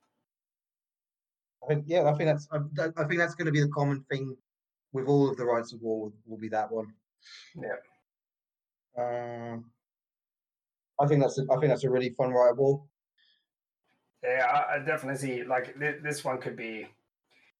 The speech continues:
Speaker 2: it, I think it would be good for, like, painting and stuff, so you don't have to, don't have to worry so much. Like, y-, you can mix everything a, a lot.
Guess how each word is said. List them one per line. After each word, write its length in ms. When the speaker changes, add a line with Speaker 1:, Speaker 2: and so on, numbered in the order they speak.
Speaker 2:
it, 180
I 120
think 200
it 100
would 160
be 300
good 260
for, 220
like, 420
painting 400
and 80
stuff, 360
so 240
you 140
don't 180
have 200
to, 220
don't 220
have 140
to 80
worry 300
so 180
much. 300
Like, 200
y-, 240
you 80
can 200
mix 300
everything 480
a, 80
a 20
lot. 340